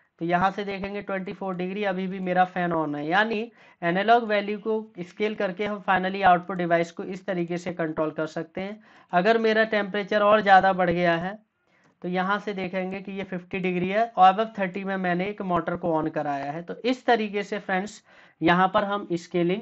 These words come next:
यूज़ कर पा रहे हैं। राइट, so hope ये आपको बहुत अच्छे से क्लियर हुआ होगा। लेकिन एक चीज़ और बताना चाहता हूँ कि हो सकता है ये अभी आपको राउंड ऑफ वैल्यू दिख रही हो, आप चाहते हो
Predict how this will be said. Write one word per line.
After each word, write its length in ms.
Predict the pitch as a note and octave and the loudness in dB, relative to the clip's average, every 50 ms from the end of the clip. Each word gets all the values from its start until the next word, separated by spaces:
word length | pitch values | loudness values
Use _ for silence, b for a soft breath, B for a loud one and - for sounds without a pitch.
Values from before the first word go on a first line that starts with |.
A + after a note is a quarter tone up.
| - _ F3 | -6 _ -4
यूज़ 340 | E3 E3 F3+ F3+ F3+ F3 | -2 0 2 2 0 0
कर 160 | - - E3 D3 | 0 0 0 0
पा 240 | - - D3 C#3 | 0 -4 -4 -4
रहे 120 | C#3 C#3 C#3 | -2 -4 -6
हैं। 180 | - - - _ _ _ b b b b b b _ | -10 -12 -16 _ _ _ b b b b b b _
राइट, 300 | E3 D#3+ F3+ G3+ G3+ G3 | 4 4 4 4 4 -2
so 60 | - | -4
hope 280 | F#3+ F3 F#3 G#3 G#3 A3+ | -2 -2 -2 -2 -2 -4
ये 260 | A3 A3 A3+ A3+ A3 | -2 0 0 0 0
आपको 320 | G#3 F#3+ F#3 G#3+ - - G3+ | 2 2 0 0 0 -4 -6
बहुत 320 | F#3+ F3+ F3+ E3+ G#3 G3+ G#3 | -2 -2 0 0 0 -2 -2
अच्छे 220 | F#3+ F3+ - G3 | -8 -6 -8 -8
से 120 | F#3+ G3+ | -8 -8
क्लियर 320 | F#3 F3 F#3+ F#3 F#3+ F#3+ F#3 | -8 -6 -4 -2 0 0 0
हुआ 220 | F3+ F3+ F3+ F3+ | 0 2 2 2
होगा। 280 | E3+ F3 E3+ E3+ F#3+ G#3 | 2 2 0 0 -2 -2
लेकिन 300 | G#3 G#3 G#3+ G#3+ A3 G#3+ | -2 -4 -4 -4 -2 -2
एक 180 | A3 A3 A3 - | -2 -4 -4 -6
चीज़ 160 | A3+ A3 G#3 | -6 -2 2
और 140 | G#3+ A3 A3 | 2 2 2
बताना 380 | G#3 G#3+ F#3+ G3+ F#3+ F#3+ F#3+ | 2 0 2 2 0 0 0
चाहता 340 | F#3 F#3+ G3 F3+ F3 F3 G3 | -2 0 0 0 0 0 -6
हूँ 120 | G3+ G#3+ G#3+ | -8 -8 -8
कि 100 | - A3+ | -8 -8
हो 200 | F#3 E3+ G3+ A3+ | -6 -4 -4 -4
सकता 380 | A#3 - A3 G#3+ A3 _ G3 F3+ | -2 -2 -6 -6 -2 _ 6 6
है 240 | F3 F3+ G3 G#3+ b b b b b b b b | 6 6 2 -4 b b b b b b b b
ये 140 | E3 E3+ F#3 | -2 2 2
अभी 240 | F#3+ F#3+ F#3 G#3+ A3 | 2 2 4 4 4
आपको 280 | G#3 G#3 G#3 - G#3+ | 4 4 2 0 0
राउंड 300 | G3+ G3 F#3 F#3 F#3+ G3 | 6 8 8 8 6 2
ऑफ 100 | G#3 G#3 | -4 -2
वैल्यू 260 | F#3+ G3 F#3+ F#3+ F#3+ | 0 -2 0 0 -2
दिख 200 | F#3+ E3+ F3+ F3 | -2 -4 -4 -4
रही 100 | F3 F#3 | -4 -6
हो, 80 | F#3+ G3 | 0 2
आप 180 | F#3+ F#3+ F#3+ F#3+ | 2 2 2 2
चाहते 260 | - G3+ G3 F#3+ G3 | 0 0 0 2 -2
हो 60 | A3+ | -4